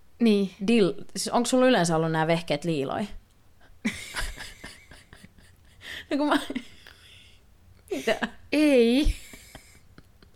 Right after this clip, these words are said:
Speaker 2: Pitäis muuten kyllä huolestua, jos ne ois liiloita
Speaker 1: Mä oon
Speaker 2: siis.
Speaker 1: miettinyt, että ei oo kyllä terveen värinen, jos jollain olisi violetti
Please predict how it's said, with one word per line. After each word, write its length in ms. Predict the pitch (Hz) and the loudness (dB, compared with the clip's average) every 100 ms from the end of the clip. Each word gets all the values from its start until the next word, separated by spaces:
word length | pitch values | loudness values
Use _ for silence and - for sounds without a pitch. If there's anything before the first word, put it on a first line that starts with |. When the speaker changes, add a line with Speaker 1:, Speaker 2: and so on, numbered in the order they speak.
| - - - - - - - _ - - | -16 -14 -14 -18 -20 -20 -20 _ -10 -6
Speaker 2:
Pitäis 280 | 302 466 | -2 2
muuten 260 | 285 220 208 | 4 4 2
kyllä 180 | 214 220 | 2 4
huolestua, 540 | 262 202 160 202 180 | 4 6 4 2 0
jos 140 | 196 214 | 0 2
ne 100 | 196 | 0
ois 140 | 208 | 2
liiloita 580 | 220 202 165 160 165 359 | 2 2 2 2 4 6
Speaker 1:
Mä 60 | |
oon 80 | - 359 | 6 4
Speaker 2:
siis. 160 | 254 | 2
Speaker 1:
miettinyt, 200 | 349 330 | 2 2
että 160 | 277 285 | 2 0
ei 100 | 277 | 0
oo 60 | 262 | 0
kyllä 160 | 269 269 | 0 2
terveen 440 | 269 233 185 165 | 2 2 2 0
värinen, 340 | 175 180 165 | 0 -2 0
jos 140 | 180 196 | 0 0
jollain 260 | 185 - | 2 2
olisi 220 | 175 403 381 | 2 2 4
violetti 500 | 175 160 330 - | 2 2 -2 -2